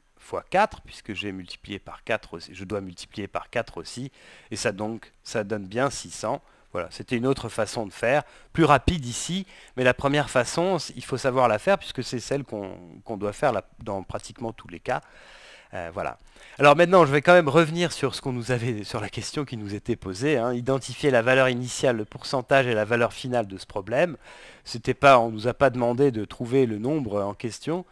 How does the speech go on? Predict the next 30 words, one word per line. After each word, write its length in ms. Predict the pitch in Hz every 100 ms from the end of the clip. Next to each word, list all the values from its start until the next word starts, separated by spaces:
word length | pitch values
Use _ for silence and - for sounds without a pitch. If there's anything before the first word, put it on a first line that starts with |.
| - - - - -
mais 260 | 120 135 117
simplement 560 | - 135 143 147 185
d'identifier 540 | 151 143 147 - - 143
la 100 | 127
valeur 220 | 160 160
initiale, 340 | 135 - 175
le 120 | 175
pourcentage 760 | 135 - - 110 - 139 165 139
et 100 | 117
la 120 | 117
valeur 260 | 117 123 -
finale 340 | 147 151 151
de 80 | 123
ce 160 | -
problème. 500 | 139 - 101 98 87 - _ - -
Alors 200 | 120 120
le 120 | 151 170
pourcentage, 920 | - - - 147 - 147 127 101 85 _ _ -
on 60 |
l'a 140 | 92 104
dit 140 | 120
tout 140 | 131 123
à 100 | 131
l'heure, 280 | 131 127 98
hein, 80 | 98
c'est 400 | - 92 82 - _ _ _
assez 260 | 110 98 123
facile 440 | - 113 - 120
à 60 | 92
voir. 440 | 95 135 156 151